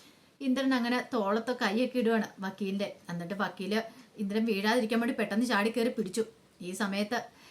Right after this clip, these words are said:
ഇന്ദ്രൻ പിടിപെട്ട് താഴേക്ക് വീഴുവാണ്. ഇന്ദ്രൻ ഫിറ്റായിട്ട് അവിടെ വീണുപോയി. ആ സമയം വക്കീൽ എന്ത് ചെയ്യുവാണ്, തന്റെ ഫോ-, പോക്കറ്റിൽ കിടന്ന ഫോൺ എടുത്തു. അതിനകത്തെല്ലാം റെക്കോർഡ് ചെയ്യുന്നുണ്ടായിരുന്നു. ഇന്ദ്രൻ പറഞ്ഞ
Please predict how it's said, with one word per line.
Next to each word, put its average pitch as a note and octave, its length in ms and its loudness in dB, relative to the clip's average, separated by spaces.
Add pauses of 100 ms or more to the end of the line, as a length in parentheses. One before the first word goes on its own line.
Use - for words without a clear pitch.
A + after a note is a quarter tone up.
(100)
ഇന്ദ്രൻ D#4+ 280 0
പിടിപെട്ട് B3+ 400 4
താഴേക്ക് A3 380 2
വീഴുവാണ്. G#3+ 420 2 (440)
ഇന്ദ്രൻ F3 340 -6 (120)
ഫിറ്റായിട്ട് A3 500 -2
അവിടെ G#3+ 160 4
വീണുപോയി. G#3 460 2 (380)
ആ F3 140 -2
സമയം G#3 340 2
വക്കീൽ G3+ 320 0
എന്ത് G#3+ 140 4
ചെയ്യുവാണ്, G#3+ 260 4 (280)
തന്റെ C#4 240 2
ഫോ-, G3+ 300 -2 (200)
പോക്കറ്റിൽ G3+ 300 -2
കിടന്ന G#3+ 180 2
ഫോൺ F#3 280 -4
എടുത്തു. G#3 220 0 (100)
അതിനകത്തെല്ലാം G#3 540 0
റെക്കോർഡ് G#3 320 -2
ചെയ്യുന്നുണ്ടായിരുന്നു. G#3+ 480 2
ഇന്ദ്രൻ G3 220 0
പറഞ്ഞ G#3 180 2